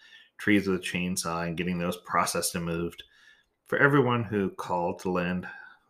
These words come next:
a helping hand or to lend words of support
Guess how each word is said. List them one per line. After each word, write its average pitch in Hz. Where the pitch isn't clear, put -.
a 90
helping 101
hand 87
or 78
to 101
lend 90
words 87
of 92
support 87